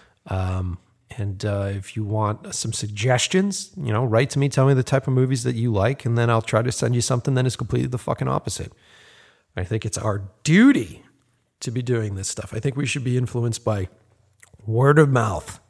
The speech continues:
when it comes to the stuff that we watch. So I am fully willing to do that for you guys.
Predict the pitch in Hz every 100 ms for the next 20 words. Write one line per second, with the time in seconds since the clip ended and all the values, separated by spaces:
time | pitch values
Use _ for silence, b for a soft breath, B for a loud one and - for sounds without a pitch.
0 | _ - 98 - 104 98 - 98 - -
1 | 92 - 87 92 90 82 - - - _
2 | _ _ _ _ _ _ - - 101 98
3 | 90 95 - 113 107 98 110 95 90 -
4 | B B B B B B B _ - 95
5 | 98 90 92 92 - - - - 90 85
6 | - - - -